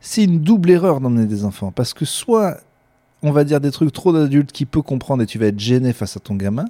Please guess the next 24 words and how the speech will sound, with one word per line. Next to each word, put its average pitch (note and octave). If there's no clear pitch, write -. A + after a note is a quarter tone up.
un A2+
peu G#2
comme G#2
si G#2+
tu A2
regardais G#2
Game G#2
of G2
Thrones G#2
à -
côté G2+
de B2
lui, D3+
soit A#3+
c'est F#3
des G3+
trucs F3+
d'adultes E3
mais D3+
qui C#3
sont C3
chiants -
pour E3
lui G3+